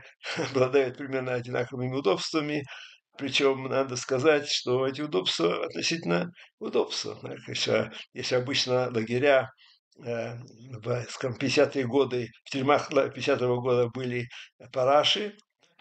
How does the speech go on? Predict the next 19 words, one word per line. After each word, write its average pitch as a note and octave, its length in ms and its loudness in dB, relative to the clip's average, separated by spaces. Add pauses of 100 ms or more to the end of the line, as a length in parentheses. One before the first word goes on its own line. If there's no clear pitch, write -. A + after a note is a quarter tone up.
(100)
а, B2 440 -2
и A#2+ 480 -4
заключенные B2 640 0 (120)
отправлялись B2 680 0
в B2 120 -6
параши, C#3 440 4
и A#2+ 40 -6
потом A#2+ 360 -2
выносили A#2+ 540 0
раз A#2 460 2
в A2 220 -4
день B2 320 0 (420)
эти A#2+ 200 -10
параши, B2 680 2 (340)
э, A#2 140 -8
в A2 160 -10
общий C#3 420 0
какой-то B2+ 340 -6
санузел, D#3+ 640 2